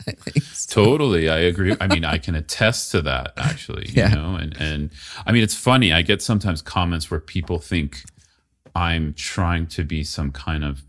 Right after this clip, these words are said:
Speaker 2: teacher or guru. And actually, I don't even think of my-, I, I'm similar to you. I don't think of myself like that.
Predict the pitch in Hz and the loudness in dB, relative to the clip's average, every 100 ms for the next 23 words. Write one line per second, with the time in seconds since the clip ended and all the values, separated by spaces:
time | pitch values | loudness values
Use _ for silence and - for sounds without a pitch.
0 | - - 87 - 80 71 71 85 92 87 | -16 -8 -6 -4 -4 -4 -4 -2 0 0
1 | 71 71 71 57 90 - 80 73 78 92 | -2 -4 -4 -4 -4 -4 -2 -2 0 0
2 | 95 67 60 - 120 202 156 64 71 98 | 0 -4 -12 -2 0 0 -6 -6 0 2
3 | 107 123 131 101 82 110 92 87 107 - | 4 2 2 2 2 2 2 2 0 -2
4 | - 107 110 76 67 - 67 65 67 71 | -2 0 0 -2 -4 -4 -6 -6 -6 -4
5 | 69 71 | -2 -4